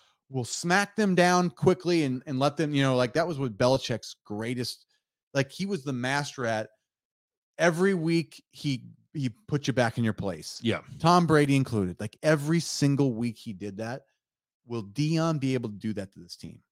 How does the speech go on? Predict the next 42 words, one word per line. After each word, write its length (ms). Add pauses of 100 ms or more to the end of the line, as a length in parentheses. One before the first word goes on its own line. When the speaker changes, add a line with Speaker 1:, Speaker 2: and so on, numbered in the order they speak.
(380)
Speaker 2:
'Cause 200
you 80
Speaker 1:
Because 100
Speaker 2:
heard 160
his, 320
you 180
heard 120
his 120
pregame 300
speech. 440 (520)
Non-believers, 1300 (200)
Speaker 1:
Yeah. 260
Speaker 2:
everybody, 540
you 80
know, 120 (180)
he, 380 (120)
he 180
was 160
playing 580
the 80
card, 720 (1300)
"Nobody 440
believes 380
in 120
us, 240
nobody 300
believes 360
in 100
us, 220
nobody 260
believes 380
in 100
us, 220
everybody's 360
doubting 320
you, 220
everybody's 400
a 40
doubter, 380
everybody's 360
doubting 360
you." 340